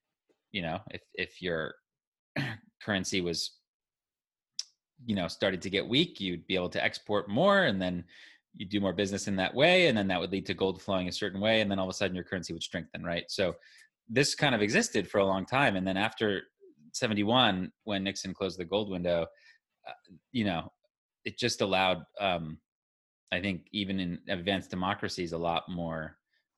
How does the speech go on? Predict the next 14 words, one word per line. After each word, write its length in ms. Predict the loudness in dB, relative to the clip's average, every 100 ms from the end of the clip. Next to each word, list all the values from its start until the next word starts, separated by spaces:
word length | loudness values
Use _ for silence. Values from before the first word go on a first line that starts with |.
| 0
obviously 640 | 2 2 0 -4 -4 -6
leeway 600 | -4 -4 -2 -4 -4 -8 _ -6
and 300 | -4 -4 -8
spending 520 | -6 -4 -4 -6 -8
and 220 | -10 -6
deficit 360 | -6 -6 -10 -8
spending 380 | -6 -4 -6 -8
to 60 |
happen, 440 | -4 -4 -6 -10 -12 _ _ _ _ _ -8
um, 320 | -4 -4 -4
all 180 | -2 0
over 200 | 0 -4
the 100 | -4
world. 480 | 0 2 4 2